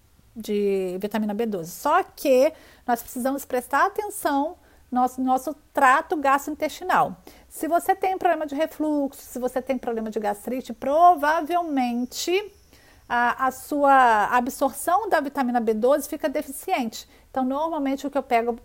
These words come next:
é, é, alguns pacientes com quadro de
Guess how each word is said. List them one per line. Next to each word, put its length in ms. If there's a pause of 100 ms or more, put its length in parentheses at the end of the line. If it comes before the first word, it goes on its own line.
é, 100
é, 400 (120)
alguns 500
pacientes 580
com 200
quadro 480
de 260